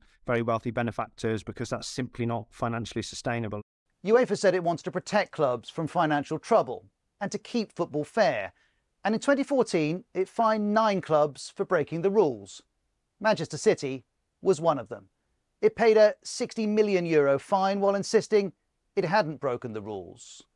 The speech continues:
Speaker 2: That was twenty fourteen. Four years later, the German newspaper Der Spiegel published this investigation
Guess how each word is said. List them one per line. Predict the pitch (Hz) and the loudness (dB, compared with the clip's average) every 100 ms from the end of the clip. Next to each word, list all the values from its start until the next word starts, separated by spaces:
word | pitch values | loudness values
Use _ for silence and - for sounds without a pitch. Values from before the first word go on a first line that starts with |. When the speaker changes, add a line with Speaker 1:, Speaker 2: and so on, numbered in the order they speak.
| _ _ _ | _ _ _
Speaker 2:
That | 233 226 | 0 0
was | - | -2
twenty | 220 175 156 | -2 -2 -4
fourteen. | 147 143 226 170 156 143 _ _ _ _ _ | -4 0 2 2 0 -4 _ _ _ _ _
Four | - 277 | 0 4
years | 233 175 | 4 2
later, | 170 156 175 175 - | 2 0 0 -2 -2
the | |
German | 175 214 180 170 | 0 2 2 0
newspaper | 160 - 156 | -2 0 -2
Der | 139 143 | 0 -2
Spiegel | - - 226 175 170 - _ _ _ | -2 -2 2 4 2 0 _ _ _
published | 202 190 - | 0 0 0
this | 214 196 | 2 2
investigation | 175 151 135 165 165 160 - 107 95 | 0 -2 -4 0 2 2 0 -12 -16